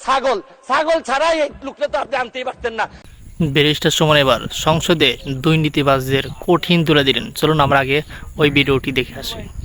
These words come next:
Speaker 1: টাকা পাচার এই সরকারের বড় একটা সমস্যা, টাকা পাচার ঠেকানো যাচ্ছে না। আপনি দুর্নীতি করলে তো অর্থনীতিতে নিয়ে আসা যায়, টাকা পাচার হয়ে গেলে যে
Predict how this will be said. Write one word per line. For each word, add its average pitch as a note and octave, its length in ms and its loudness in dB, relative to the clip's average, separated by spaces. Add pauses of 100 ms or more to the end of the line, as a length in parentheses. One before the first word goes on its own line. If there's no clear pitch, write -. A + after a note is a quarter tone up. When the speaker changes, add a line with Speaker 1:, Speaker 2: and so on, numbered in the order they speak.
(360)
Speaker 1:
টাকা C#4 160 -2 (100)
পাচার B3 300 -2 (680)
এই C4 140 0 (120)
সরকারের D4+ 420 2 (100)
বড় D4+ 200 4
একটা C#4+ 140 -4 (100)
সমস্যা, C#4+ 380 0 (680)
টাকা D#4 260 2 (120)
পাচার D4 260 0 (280)
ঠেকানো C4 380 -2
যাচ্ছে G#3 280 -4
না। D#3 60 -8 (400)
আপনি C#4 220 -2 (140)
দুর্নীতি D#4+ 440 2
করলে D4+ 200 2 (100)
তো E4+ 80 4 (680)
অর্থনীতিতে D#4+ 600 -2 (100)
নিয়ে D4 200 0
আসা A3+ 240 -2
যায়, G3 140 -2 (440)
টাকা D4 220 0 (120)
পাচার D4+ 340 2
হয়ে E4 180 4
গেলে D#4 140 0 (140)
যে D#4 80 2